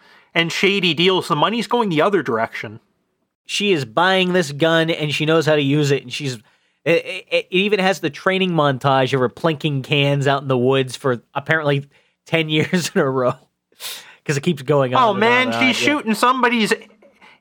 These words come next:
Speaker 1: somebody's antique cans?
Speaker 2: Yeah, she, well, she's, uh, shooting coffee cans, it looks like, but, you know, it's, it,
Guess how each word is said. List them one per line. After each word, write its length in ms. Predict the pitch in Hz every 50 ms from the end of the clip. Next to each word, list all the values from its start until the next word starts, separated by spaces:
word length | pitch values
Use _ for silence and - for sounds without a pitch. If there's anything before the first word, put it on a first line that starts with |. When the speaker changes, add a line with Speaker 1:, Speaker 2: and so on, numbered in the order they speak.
| _ _ _ -
Speaker 1:
somebody's 500 | 202 - - 233 254 240 240 233 220 190 202
antique 580 | - 214 233 240 233 240 - 247 254 240 -
cans? 720 | - - 220 226 233 240 262 277 294 285 285 - - - - _ _ _ _ _ _ _ _ _ _ _
Speaker 2:
Yeah, 240 | 143 156 160 160 151
she, 160 | 143 170 175
well, 200 | 170 180 190 190
she's, 280 | 170 - 170 143 127 - _ _ _
uh, 240 | 151 151 143 143 143
shooting 380 | 139 - - 196 170 143 143 131
coffee 360 | - - 143 143 139 - 127
cans, 380 | 117 - 127 117 110 104 101 120
it 80 | 113
looks 200 | 113 110 - -
like, 200 | 104 92 90 87 _ _
but, 140 | 87 - - _ _ _ _ _ _ _ _ _ _ _ _ _ -
you 40 |
know, 200 | 233 247 247 247
it's, 260 | 254 254 247 - - - _
it, 220 | 214 220 214 -